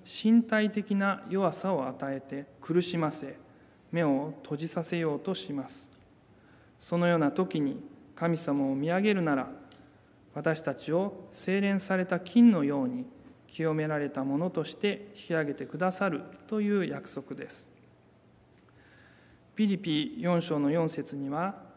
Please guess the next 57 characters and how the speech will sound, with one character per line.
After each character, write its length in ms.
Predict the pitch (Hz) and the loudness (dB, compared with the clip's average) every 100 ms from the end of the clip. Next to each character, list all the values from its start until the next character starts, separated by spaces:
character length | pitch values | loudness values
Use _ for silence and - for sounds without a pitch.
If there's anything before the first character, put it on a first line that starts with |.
| - - - - - 143 | -20 -20 -20 -20 -6 0
「あ 40 | |
な 120 | 160 | 2
た 140 | 165 175 | 4 4
方 240 | 175 156 | 4 4
は 140 | 143 | 2
主 180 | - 208 | 2 4
に 160 | 214 185 | 4 4
あ 80 | 151 | 0
っ 40 | |
て 140 | - | -2
い 120 | 143 170 | -4 -4
つ 140 | 185 | -2
も 120 | 165 | -2
喜 380 | 135 143 156 185 | -2 -2 -2 0
び 120 | 190 | 0
な 120 | 190 | 0
さ 220 | 185 175 147 | -2 -2 -4
い。 100 | - - - - - - - | -8 -16 -20 -20 -20 -20 -10
繰 80 | - | -4
り 120 | 180 | -2
返 200 | 190 185 | 4 4
し 80 | 180 | 4
て 120 | - | 0
言 160 | 160 170 | 0 2
う 40 | |
が、 280 | 143 156 196 - - - | 2 0 -2 -6 -20 -8
喜 80 | 151 175 175 180 | 0 0 0 0
び 100 | 175 | 0
な 140 | 165 | -2
さ 200 | - 143 | -2 -4
い。 100 | 131 - - - - - - - - | -4 -8 -20 -20 -20 -20 -20 -16 -2
あ 80 | |
な 140 | 156 165 | 0 4
た 100 | 175 | 4
方 240 | 165 151 | 4 2
の 120 | 143 | 0
寛 340 | 143 170 180 185 | 0 -2 0 0
容 120 | 180 | 0
を 440 | 175 180 202 - - - - | 0 0 -2 -8 -20 -14 -2
み 120 | 175 | 4
ん 80 | 214 | 6
な 120 | 226 | 6
の 100 | 196 | 4
人 240 | - - | 0 0
に 220 | 208 151 - | 0 0 -6
示 420 | - - 165 165 | -8 -2 0 0
し 80 | 165 | -2
な 140 | 156 | -2
さ 220 | 156 147 | -2 -4
い。 80 | 139 - - - - - - | -4 -8 -20 -20 -20 -20 -20
主 280 | - - 180 | -12 -4 0
は 140 | 147 | 0
近 360 | - - 156 147 | -2 -6 -2 0
い。 100 | 127 - - - - - - - - | 0 -6 -18 -20 -20 -20 -20 -14 -2
何 220 | 147 165 | 0 2
事 260 | 160 156 151 | 2 2 0
も 400 | 156 175 - | 2 0 -4